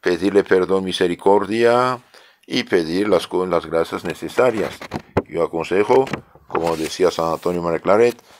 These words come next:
rezar por los justos, los buenos, para que perseveren, rezar por los pecadores, para que se convierten, y rezar por difuntos,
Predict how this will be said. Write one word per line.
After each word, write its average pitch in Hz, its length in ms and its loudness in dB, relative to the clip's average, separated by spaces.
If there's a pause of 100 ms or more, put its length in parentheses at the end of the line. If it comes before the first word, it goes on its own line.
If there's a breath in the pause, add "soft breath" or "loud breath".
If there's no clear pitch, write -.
rezar 123 600 6
por 110 140 4
los 104 140 2
justos, 113 760 2 (200)
los 80 200 -6
buenos, 104 600 2 (300 loud breath)
para 82 220 0
que 82 160 -2
perseveren, 107 920 0 (380 soft breath)
rezar 120 480 4
por 117 120 2
los 110 100 2
pecadores, 120 960 4 (300 soft breath)
para 87 220 4
que 87 140 -2
se - 160 -6
convierten, 123 840 2 (260 soft breath)
y 147 140 2
rezar 107 340 6
por 90 200 2
difuntos, 98 720 2